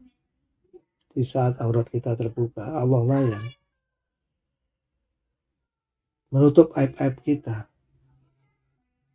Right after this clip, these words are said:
di saat banyak aib-aib kita. Allah lah yang mengganti semua keburukan kita dengan kebaikannya.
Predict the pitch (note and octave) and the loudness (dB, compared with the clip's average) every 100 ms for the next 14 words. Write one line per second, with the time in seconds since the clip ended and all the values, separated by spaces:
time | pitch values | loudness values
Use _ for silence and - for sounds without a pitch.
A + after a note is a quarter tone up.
0 | _ _ B2+ C3+ B2 A#2 F3+ A#3 B3 - | _ _ -4 0 -2 2 4 4 4 2
1 | B2 B2 - A#2+ - - A#2+ - A#2 - | 2 0 0 -4 -6 -8 -10 -10 -18 -18
2 | _ - A#2+ A#2+ G#2+ A#2+ A2+ A2+ G#2+ - | _ -8 -2 -2 -2 -4 -4 -8 -10 -18
3 | _ _ _ _ _ _ _ _ _ _ | _ _ _ _ _ _ _ _ _ _
4 | - B2 B2 A#2 D3+ C#3 - B2 B2 B2 | -2 4 4 6 8 6 4 0 2 2
5 | A#2+ A#2 A2+ A#2 C3 _ _ _ _ _ | 2 0 0 -4 -10 _ _ _ _ _
6 | _ _ _ _ _ _ _ _ _ C#3 | _ _ _ _ _ _ _ _ _ 6
7 | C3 B2+ B2+ B2+ B2+ E3 - A#2+ A2+ G#2+ | 6 6 2 -2 -2 -4 -4 -4 -4 -4
8 | - A2 A2 G#2+ - G#2+ A2 G2+ | -6 -6 -4 -4 -6 -12 -12 -14